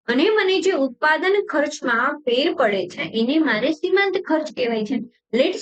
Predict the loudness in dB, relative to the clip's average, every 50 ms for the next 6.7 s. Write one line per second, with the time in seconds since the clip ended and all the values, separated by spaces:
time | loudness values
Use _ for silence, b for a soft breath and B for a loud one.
0 | -2 -2 -2 0 2 0 0 0 -2 0 2 2 2 2 0 0 2 2 2 2
1 | 0 -2 -2 -2 -2 -2 0 0 0 0 0 -2 -2 0 0 0 0 0 -2 -2
2 | -2 0 -2 -2 0 0 0 0 0 0 -2 -2 -2 -2 -4 -2 0 0 0 2
3 | 0 0 -2 0 0 0 0 0 0 0 0 0 2 2 2 0 0 0 -2 -4
4 | -4 -4 -4 -4 -2 -2 0 2 2 2 2 2 0 0 0 0 0 0 -2 -2
5 | -2 -4 -4 -6 -8 -6 -4 -2 0 0 0 0 0 0 0 -2 -2 -2 0 0
6 | 0 -2 -4 -4 -2 -2 -2 0 0 0 0 -2 -4 -6